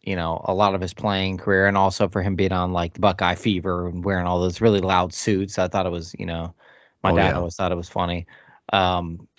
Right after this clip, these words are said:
Speaker 1: you know, kind of his style that he had. But when you're talking about Chris Olave, man, one of the things I remember was when he first came out, like you said, he just came out both guns blazing, and he looked like a spaghetti noodle with a football helmet on,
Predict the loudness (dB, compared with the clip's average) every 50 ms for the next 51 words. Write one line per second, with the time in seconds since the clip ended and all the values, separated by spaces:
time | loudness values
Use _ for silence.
0 | _ _ -4 -2 -2 -2 -4 -4 -2 -2 -2 -2 -2 -2 -2 -2 2 2 2 2
1 | 2 2 0 -2 -2 -4 -4 -6 -6 -6 -4 -4 -2 -2 -2 -4 -4 -4 -2 -2
2 | -2 -2 -4 -8 _ _ -20 _ _ _ _ _ _ _ _ _ _ _ _ _
3 | _ _ _ _ 0 2 2 4 4 2 2 4 2 2 2 2 0 0 0 0
4 | 0 2 4 4 2 2 -2 -4 -6 -4 -2 -2 -2 -2 -2 -2 0 0 0 0
5 | 0 -2 -4 -4 -4 -4 -4 -6 -8 -8 -12 -18 -20 _ _ _ _ _ -2 2
6 | 2 2 2 4 2 2 2 2 0 0 2 2 0 0 -4 -6 -8 -4 -2 0
7 | 0 0 0 -4 -6 -8 -8 -6 -4 -2 0 0 0 0 0 -2 -4 -6 _ _
8 | _ _ _ _ _ _ _ _ _ _ 4 4 4 4 2 2 2 2 2 0
9 | -2 -2 0 0 0 0 0 -4 -8 -12 -14 -14 -16 _ -20 _ _ _ _ _
10 | _ _ -6 -4 -2 -2 -2 2 2 4 6 6 6 6 4 2 2 2 2 2
11 | 0 -2 -8 -8 -8 -4 -2 0 4 4 4 6 4 4 2 2 0 0 0 0
12 | 0 0 -2 -4 0 0 0 0 0 -2 -4 -4 -4 -4 -4 -4 -4 -6 -6 -6
13 | -6 -8 -10